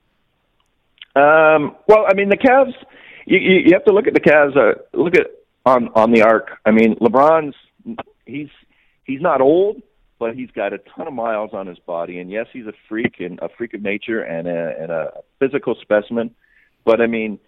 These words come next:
they're only, they only stay at the top of that arc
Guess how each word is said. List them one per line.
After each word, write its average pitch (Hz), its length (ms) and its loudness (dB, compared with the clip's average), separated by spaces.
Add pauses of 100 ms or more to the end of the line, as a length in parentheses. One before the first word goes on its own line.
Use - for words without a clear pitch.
(140)
they're 160 240 0
only, 190 640 -6 (120)
they 156 200 -4
only 175 380 -10
stay 135 180 -4
at 120 100 -8
the 107 60 -12
top 113 300 -4
of 104 80 -10
that 98 200 -2
arc 92 300 -4